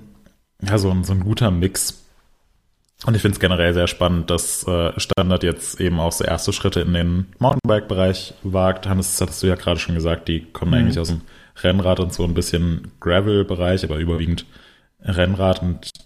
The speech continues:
Speaker 1: die, äh, Firma gibt's auch noch gar nicht so wahnsinnig lang. Äh, plus, die kommen aus Berlin, wo es ja jetzt bekanntlich nicht so wahnsinnig viele Berge drumherum gibt. Aber da finde ich's einfach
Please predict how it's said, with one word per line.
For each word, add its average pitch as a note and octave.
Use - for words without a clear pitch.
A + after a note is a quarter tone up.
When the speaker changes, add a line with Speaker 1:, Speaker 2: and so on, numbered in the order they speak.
Speaker 1:
die, E2+
äh, D#2+
Firma F#2
gibt's F#2
auch E2
noch F2
gar E2+
nicht F2+
so A2
wahnsinnig G#2+
lang. G2+
Äh, F2+
plus, -
die -
kommen G2+
aus F2+
Berlin, G2+
wo F#2+
es F#2
ja F#2+
jetzt -
bekanntlich F#2
nicht F#2+
so E2
wahnsinnig B2
viele F#2+
Berge B2
drumherum G2+
gibt. A2+
Aber F2+
da E2+
finde F#2+
ich's E2+
einfach E2+